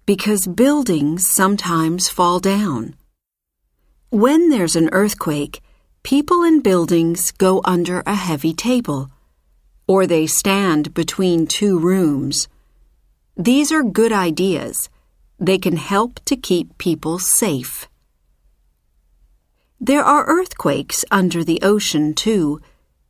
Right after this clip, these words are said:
Usually they are small and not dangerous. Sometimes an earthquake under the ocean makes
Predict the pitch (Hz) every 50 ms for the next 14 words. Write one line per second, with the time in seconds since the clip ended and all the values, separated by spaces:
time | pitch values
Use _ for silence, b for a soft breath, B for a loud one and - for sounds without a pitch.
0 | _ _ _ _ _ _ _ _ - - 180 208 254 277 285 247 - 143 - -
1 | - - 190 226 214 175 139 143 156 156 170 - - - - - 240 240 240 233
2 | 180 139 123 110 - - - b b b b b b b b 220 226 240 262 285
3 | 302 311 - - 190 196 202 208 226 233 208 - - 76 - - - - - -
4 | - - _ _ _ _ _ _ _ _ _ _ _ _ _ _ _ _ _ _
5 | _ _ _ - - - 320 339 381 403 339 - 233 185 165 147 143 147 165 185
6 | - - b b b b b b b b - 185 196 180 185 - 220 240 254 247
7 | - - - 202 190 190 185 - - - - 202 220 233 247 262 254 269 247 -
8 | 202 185 175 165 - - 170 170 170 170 B B B B B B B 190 185 202
9 | 220 214 - - -